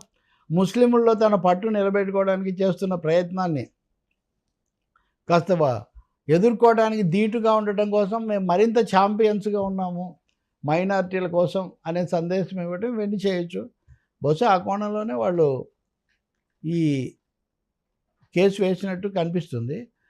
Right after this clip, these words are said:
But రాజకీయంగా ఇది ఒక అడుగు. అంటే రేపొద్దున వైసీపీ ఏ కారణం వల్ల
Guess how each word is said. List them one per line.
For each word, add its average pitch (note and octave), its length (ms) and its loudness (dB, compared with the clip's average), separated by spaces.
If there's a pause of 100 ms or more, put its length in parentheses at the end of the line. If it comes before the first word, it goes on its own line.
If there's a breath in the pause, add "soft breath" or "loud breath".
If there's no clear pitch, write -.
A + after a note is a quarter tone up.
(240)
But A#3 240 -2
రాజకీయంగా A#3 640 2
ఇది A3+ 120 4
ఒక F#3 140 2
అడుగు. E3 320 0 (100)
అంటే G#3 160 0
రేపొద్దున G3 580 2
వైసీపీ G3 520 0
ఏ F#3 160 0
కారణం F#3 420 -2
వల్ల F3+ 280 0